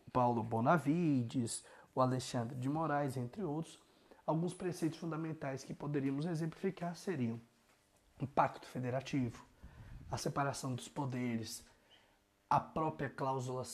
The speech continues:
as cláusulas pétreas do artigo sessenta, parágrafo quarto, saúde, entre outros e outros que lá estão estabelecidos. E aí,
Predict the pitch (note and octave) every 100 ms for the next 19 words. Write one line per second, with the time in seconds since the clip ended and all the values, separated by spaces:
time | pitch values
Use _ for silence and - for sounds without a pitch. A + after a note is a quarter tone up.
0 | - C3 B2+ - C#3+ C#3+ B2+ B2 A2 -
1 | C3 B2+ B2 A#2+ A#2+ G#2+ C3+ C3 - A#2
2 | - C#3+ C3 B2+ B2 A#2+ A#2 A2+ - C#3+
3 | - C3+ C3 - - C3+ C#3 - _ -
4 | - - - - - - F3+ D#3+ C#3+ C#3
5 | C3+ B2+ C3 C3 - - - - F#3 E3
6 | D3 E3 C#3+ A#2+ B2 B2 C3 B2+ D3+ C3
7 | A2+ A2+ - B2+ - E3 C3 A2+ A2+ -
8 | - A#2 A#2 A#2+ C3 C3+ - B2 A2 -
9 | - - - - - - - - - D4+
10 | D#4 A#3+ C4